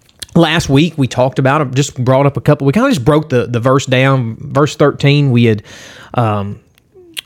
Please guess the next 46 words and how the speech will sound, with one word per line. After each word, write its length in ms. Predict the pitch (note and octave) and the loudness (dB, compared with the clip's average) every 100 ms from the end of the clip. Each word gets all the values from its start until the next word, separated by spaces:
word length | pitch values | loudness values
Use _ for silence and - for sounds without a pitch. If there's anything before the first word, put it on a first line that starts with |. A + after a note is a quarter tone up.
| - | -14
started, 480 | - D3+ C#3+ C#3 | -2 2 2 2
it 100 | C#3+ | 2
says, 260 | C3+ D#3+ A#2+ | 2 0 2
"Therefore, 360 | C3+ D3 D#3 D#3 | 0 2 2 2
let 140 | C#3 | 2
us 100 | C3+ | 2
not 180 | D3 C3+ | 2 0
judge 260 | B2 C#3 B2+ | 2 2 2
one 160 | C#3 | 2
another 360 | B2 A#2+ B2+ D3 | 2 4 2 2
anymore, 760 | C#3 C3 B2+ A#2 A#2 C#3 G#3 - _ _ _ - | 0 0 2 2 2 2 0 -6 _ _ _ -2
but 100 | C3 | 0
rather 300 | C3 C3+ C#3 | 2 2 2
determine 440 | A#2 A2+ C3 C3 B2 | 0 0 2 2 4
this, 240 | C3 E3 | 2 2
not 140 | D3 | 0
to 60 | B2 | 2
put 120 | D#3 | 2
an 80 | D3+ | 2
obstacle 460 | B2+ B2 - F3+ E3+ | 2 0 -2 0 2
or 160 | C#3 | 2
a 40 | A#2 | 0
stumbling 400 | - B2+ C#3+ B2 | 0 2 2 2
block 300 | A#2 B2 D3+ | 2 0 0
in 60 | |
a 40 | C3+ | 0
brother's 220 | D3 C#3+ | 0 2
way." 340 | D#3 E3+ A#2+ A#2 | 0 0 -4 -6
We 100 | A2+ | -6
discussed 460 | G#2+ - D3+ D#3 | -6 0 0 0
that. 240 | G#2+ F#2+ G#2 | -2 -2 -4
It's, 120 | G#2 | -6
it's, 260 | A2+ A2+ B2+ | -8 -10 -8
that 180 | A#2+ A#2 | -2 0
doesn't 260 | B2+ B2+ C3+ | 2 2 2
mean 380 | C3+ C3+ B2 - | 2 2 0 0
falling 300 | D3 C3+ C3+ | 0 2 2
out 100 | B2+ | 0
of 80 | |
salvation, 540 | - A#2+ A#2 A#2+ D#3 F#3 | 2 0 2 2 2 2
but 80 | C3 | 2
it's 100 | - | 2
causing 320 | C#3 C3+ C3+ | 0 2 2
a 40 | |
brother 260 | C3 C#3+ C#3 | 2 2 2
to 260 | D3 C#3+ | 2 2